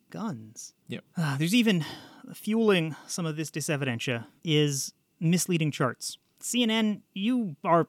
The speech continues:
Speaker 1: technically accurate. And you have this chart where it shows London with a big red bar that represents how violent it is.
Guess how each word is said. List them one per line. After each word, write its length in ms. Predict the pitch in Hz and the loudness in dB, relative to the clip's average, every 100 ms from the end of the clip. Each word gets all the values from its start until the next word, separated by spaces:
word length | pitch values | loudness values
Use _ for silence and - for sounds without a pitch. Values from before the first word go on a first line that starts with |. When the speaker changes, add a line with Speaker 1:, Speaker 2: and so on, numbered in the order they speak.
| _ | _
Speaker 1:
technically 600 | - 156 156 143 151 139 | -2 0 2 -2 -2 -2
accurate. 500 | 135 123 - 113 120 _ | 0 -2 -8 -14 -14 _
And 100 | 156 | -2
you 100 | 175 | 0
have 120 | 185 | 2
this 140 | 165 - | 0 -2
chart 480 | - 160 147 151 _ _ _ - | 0 2 2 0 _ _ _ -2
where 160 | 147 | -2
it 80 | 151 | 0
shows 360 | - 165 151 135 | 0 0 0 2
London 400 | 147 156 143 135 | 4 4 4 2
with 120 | 131 | 0
a 60 | |
big 260 | 123 160 143 | 2 2 4
red 260 | 147 151 131 | 2 0 2
bar 380 | 135 147 135 | 4 4 4
that 100 | 123 131 | 0 -2
represents 400 | 143 143 143 143 | -2 0 -2 0
how 140 | 196 | 0
violent 460 | 185 151 160 160 143 | 2 2 2 2 2
it 80 | 151 | 2
is. 280 | 147 123 | 2 0